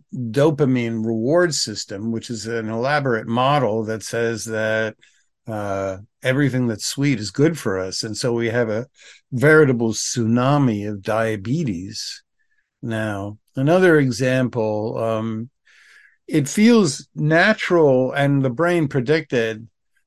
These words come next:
due to its tribal origins, that if anyone didn't like us or talk negatively about us, it was important that, uh, we should really care about it, because for, uh,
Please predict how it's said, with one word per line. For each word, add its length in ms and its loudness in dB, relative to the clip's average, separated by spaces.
due 220 4
to 180 2
its 160 -2
tribal 460 0
origins, 760 -2
that 260 0
if 100 -4
anyone 540 0
didn't 260 0
like 460 -2
us 220 -4
or 100 -10
talk 380 -6
negatively 920 -4
about 380 2
us, 280 -2
it 100 -8
was 420 -8
important 680 0
that, 600 0
uh, 420 0
we 140 -2
should 220 -4
really 280 0
care 280 2
about 260 -2
it, 120 -12
because 400 2
for, 680 2
uh, 800 -2